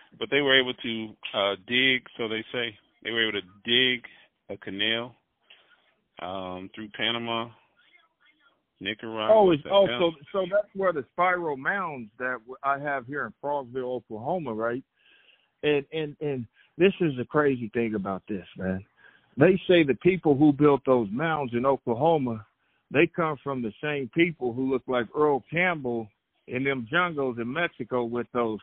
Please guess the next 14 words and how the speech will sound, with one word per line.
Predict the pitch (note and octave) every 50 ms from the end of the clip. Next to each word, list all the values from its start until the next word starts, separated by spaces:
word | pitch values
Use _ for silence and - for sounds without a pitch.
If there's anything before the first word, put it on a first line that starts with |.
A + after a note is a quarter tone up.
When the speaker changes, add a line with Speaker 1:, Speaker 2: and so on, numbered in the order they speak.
| -
Speaker 2:
football | - F#3 F#3 C#3+ B2 C3 B2 A#2 A2+ A2
helmets | A2+ B2 A#2+ A#2 A#2 A2 G2+ -
on | - A#2+ A#2 A2+ G#2
and | G2 F#2+ F#2 F#2 F#2
big | C3+ C#3+ C#3+ A#2+ A2+
lips | A#2+ C3+ E3+ E3 C3+ - -
like | G#2+ G#2+ G#2+ G#2 G2+ F#2+
Danny | B2+ C3+ C3 C3 B2+
Glover. | A#2 C#3 D#3+ E3+ D#3 A#2 G2+ - _ _
You | - A2+ B2
know | C3+ D3
what | C#3+ C#3+ C#3
I | C#3+
mean? | D#3 E3 D#3+ D#3 C#3+